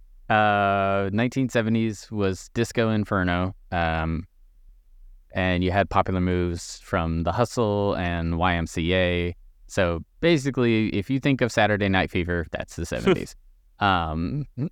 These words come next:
Speaker 1: in nineteen eighties, it was Walking on the Moon. Walking on the Moon is actually associated with breakdancing.
Speaker 2: Yeah.
Speaker 1: Um, because in nineteen eighties, rap started its climb to the top of the charts,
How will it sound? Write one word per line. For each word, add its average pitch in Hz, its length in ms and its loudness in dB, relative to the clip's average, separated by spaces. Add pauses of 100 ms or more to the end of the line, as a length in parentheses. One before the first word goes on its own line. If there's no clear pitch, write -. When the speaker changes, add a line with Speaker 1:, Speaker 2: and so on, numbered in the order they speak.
(120)
Speaker 1:
in 104 420 0
nineteen 110 340 2
eighties, 98 360 2
it 95 40 0
was 90 140 -2
Walking 95 380 2
on 117 120 2
the 110 60 2
Moon. 101 400 2 (320)
Walking 151 380 0
on 139 100 2
the 127 60 2
Moon 120 480 2
is 107 340 0
actually 104 320 0
associated 95 640 0
with 107 220 -2
breakdancing. 147 360 0
Speaker 2:
Yeah. - 920 -2
Speaker 1:
Um, 85 220 -2
because 95 300 -2
in 95 140 0
nineteen 98 380 0
eighties, 98 400 0
rap 90 280 0
started 90 400 0
its - 160 -6
climb 92 340 0
to 87 100 0
the 87 80 -4
top - 240 -4
of 85 60 -6
the 87 60 -4
charts, 127 400 0